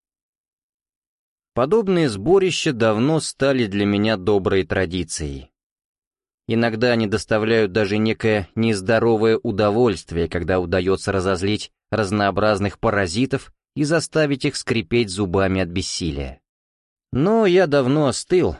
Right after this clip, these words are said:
и стараюсь избегать соприкосновения с подобной публикой.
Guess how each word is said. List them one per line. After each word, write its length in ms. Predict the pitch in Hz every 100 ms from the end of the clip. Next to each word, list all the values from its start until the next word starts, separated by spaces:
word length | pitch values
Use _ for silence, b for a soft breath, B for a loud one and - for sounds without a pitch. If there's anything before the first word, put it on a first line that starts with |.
| -
и 80 | 110
стараюсь 560 | - 127 151 156 143 139
избегать 560 | 107 104 101 139 147
соприкосновения 880 | - - 110 117 113 104 110 113 110
с 80 | -
подобной 540 | 107 92 95 87 92
публикой. 580 | - 80 78 80 80